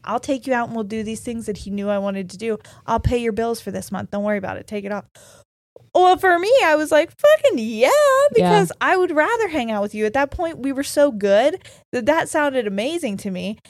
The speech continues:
Speaker 2: And you got such horrible panic attacks going to work that you were like,
Speaker 1: Hated
Speaker 2: "I
Speaker 1: it.
Speaker 2: don't wanna go there anyway.
Speaker 1: Yes.
Speaker 2: If I now have this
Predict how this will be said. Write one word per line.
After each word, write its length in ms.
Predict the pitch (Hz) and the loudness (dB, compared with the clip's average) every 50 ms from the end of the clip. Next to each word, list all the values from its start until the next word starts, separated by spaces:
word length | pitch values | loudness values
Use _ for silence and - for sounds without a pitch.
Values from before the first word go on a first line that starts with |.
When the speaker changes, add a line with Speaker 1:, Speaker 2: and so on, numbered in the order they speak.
| - - | 0 2
Speaker 2:
And 200 | 247 233 233 226 | 4 4 4 4
you 180 | 226 247 247 226 | 2 2 2 4
got 240 | - 226 220 - - | 4 4 4 4 2
such 220 | - 233 220 - | 2 2 2 2
horrible 340 | - - 226 226 214 196 180 | 2 4 4 6 6 4 4
panic 320 | - 202 202 214 208 202 | 6 6 6 6 6 4
attacks 360 | 208 - 190 175 170 160 - | 4 2 2 0 0 0 -2
going 360 | - - 180 180 175 170 165 165 | 0 2 2 2 2 0 -2 -2
to 120 | - 151 | -2 -2
work 360 | 147 175 262 285 233 208 202 - - | 2 4 6 6 6 4 2 0 -2
that 140 | - 226 208 | 0 0 2
you 160 | 156 208 214 196 | 2 2 2 4
were 80 | 196 | 4
like, 160 | 196 185 185 202 | 4 4 2 0
Speaker 1:
Hated 80 | 202 190 170 | -2 -6 -4
Speaker 2:
"I 40 | 175 | -2
Speaker 1:
it. 40 | 170 | 0
Speaker 2:
don't 240 | 180 180 185 - | 0 0 0 -2
wanna 220 | - 180 175 180 180 | -2 -2 0 0 -2
go 380 | 165 160 - 170 156 151 160 | -4 -4 0 2 2 4 4
there 260 | 156 165 160 160 156 156 | 4 4 4 4 4 4
anyway. 460 | 160 185 285 311 302 208 170 160 160 | 4 4 2 2 4 4 6 6 6
Speaker 1:
Yes. 240 | 170 - 170 190 190 | 6 8 6 6 4
Speaker 2:
If 40 | - - | 4 2
I 220 | 196 190 196 202 | 4 4 4 4
now 220 | 196 196 180 180 | 4 2 0 0
have 340 | 175 170 196 190 185 185 170 | -2 0 2 2 2 2 2
this 260 | 170 175 175 165 - | 4 4 4 4 2